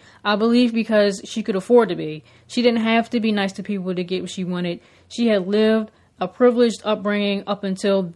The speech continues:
this phase in her life, uh, which we get to see pretty much.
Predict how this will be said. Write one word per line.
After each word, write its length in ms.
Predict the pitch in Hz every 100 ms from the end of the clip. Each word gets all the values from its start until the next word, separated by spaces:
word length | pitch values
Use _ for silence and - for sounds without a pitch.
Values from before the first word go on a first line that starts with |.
| -
this 340 | 208 214 208 - _ _ _
phase 400 | - 214 220 196
in 80 | 185
her 240 | 180 185
life, 420 | 175 175 170 175 _ _ _ _ _ -
uh, 260 | 190 185 175
which 280 | 185 -
we 260 | 190 196 180 _ -
get 200 | 202 -
to 80 | 180
see 280 | - 196
pretty 260 | 180 190 175
much. 420 | 185 180 170 -